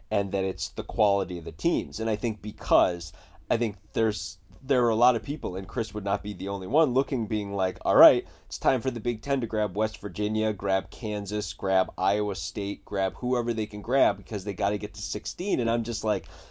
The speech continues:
"Look, the S E C was pulling in Texas and Oklahoma. That's one thing. But it's hard for me to believe that you're going to add those schools that I just mentioned,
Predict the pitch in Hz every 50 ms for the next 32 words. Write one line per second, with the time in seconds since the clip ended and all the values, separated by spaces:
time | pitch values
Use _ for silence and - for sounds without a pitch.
0 | - - - 151 180 160 - - 120 135 160 180 - - 147 120 - - 202 214
1 | 196 147 131 117 - - - 151 127 120 113 113 101 80 - - - - 160 -
2 | - - 175 165 - 120 107 107 - - 139 151 147 - 113 98 92 - - 160
3 | 175 165 127 95 71 - - - - - - - 139 165 - - - 113 110 120
4 | 135 151 156 143 - - 98 85 73 - - - - - - - - 139 135 131
5 | 117 - - - - - 135 131 147 160 156 139 - - - 131 123 123 120 120
6 | 123 123 127 127 113 - - 123 107 95 104 104 98 104 107 127 139 135 117 107
7 | 98 95 92 90 - - - - - - - 117 107 - - 120 127 120 110 123
8 | 127 127 113 107 92 - - - 101 107 110 113 113 113 110 104 98 95 101 110
9 | 110 113 107 - - - - 117 113 110 95 98 95 90 95 95 101 104 - 95
10 | 90 - - 104 120 156 175 160 - 90 80 73 69 65 - -